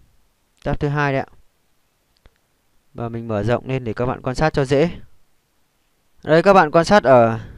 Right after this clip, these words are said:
mục phía này, tại mục, ờ, disk không này, các bạn quan sát phía bên dưới có chữ S S D. Hoặc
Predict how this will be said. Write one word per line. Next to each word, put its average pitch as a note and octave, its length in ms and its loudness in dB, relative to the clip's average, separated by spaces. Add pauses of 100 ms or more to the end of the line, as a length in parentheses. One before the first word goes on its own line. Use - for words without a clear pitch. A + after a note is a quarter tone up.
(640)
mục C#3+ 140 -4
phía D3+ 160 4
này, D#3+ 340 -2 (120)
tại B2 160 -2
mục, C#3+ 220 -2
ờ, B2+ 280 0 (960)
disk - 320 -6
không E3 220 2
này, B2 240 -4 (200)
các - 100 -6
bạn C3+ 160 -2
quan C3+ 120 -4
sát E3 160 0
phía D3 120 -4
bên D3 160 0
dưới C#3+ 240 2
có C3 220 0
chữ D3+ 320 -2 (1200)
S F3 140 0
S F#3 180 0
D. F3 40 4 (2250)
Hoặc D3 280 0